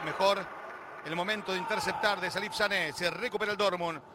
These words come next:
que intenta atacar otra vez. Estamos en vivo por E S P N con Frank Canepa. Bundesliga por E S P N es nuestro hashtag. Hay muchos que están adivinando esta pregunta que les hacía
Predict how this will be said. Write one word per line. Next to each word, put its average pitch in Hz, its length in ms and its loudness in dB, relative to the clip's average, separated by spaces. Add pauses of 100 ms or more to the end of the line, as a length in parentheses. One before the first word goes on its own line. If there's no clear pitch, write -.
(480)
que 170 80 -4
intenta 196 340 4
atacar 190 260 2
otra 196 160 0
vez. 190 160 0
Estamos 196 260 0
en 202 100 0
vivo 202 240 2
por 196 160 0
E 202 40 2
S 196 80 0
P 214 120 -2
N 202 100 -2
con 190 140 0
Frank 214 220 0
Canepa. 185 440 2
Bundesliga 226 720 0
por 202 180 0
E 240 40 0
S 233 100 2
P 220 120 -4
N 214 100 0
es 202 40 0
nuestro 220 240 0
hashtag. 196 400 4
Hay 214 100 0
muchos 220 280 -4
que 180 80 -2
están 214 320 2 (540)
adivinando 175 520 2
esta 143 140 -4
pregunta 165 280 -2
que 160 60 0
les 160 120 -2
hacía 185 420 2